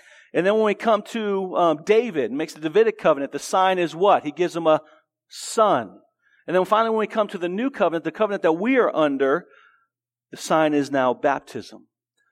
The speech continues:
But here the sign is circumcision. So let me hi-, highlight some aspects of, of this sign. First,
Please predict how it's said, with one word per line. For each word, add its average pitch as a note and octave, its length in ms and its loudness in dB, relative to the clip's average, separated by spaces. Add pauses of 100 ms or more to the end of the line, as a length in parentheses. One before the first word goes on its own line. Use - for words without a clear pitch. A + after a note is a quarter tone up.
(260)
But D3+ 140 0
here A#3 220 2
the E3+ 120 -4
sign E3+ 420 -2
is D#3 220 -2
circumcision. D3 340 -6
So F3 100 -8
let G3+ 60 -4
me G#3+ 60 -6
hi-, F#3 440 2
highlight E3+ 340 2
some - 200 -12
aspects D3 640 -6
of, B2+ 160 -2 (300)
of C3 160 -4
this D3 200 0
sign. C3+ 380 0
First, G3+ 520 0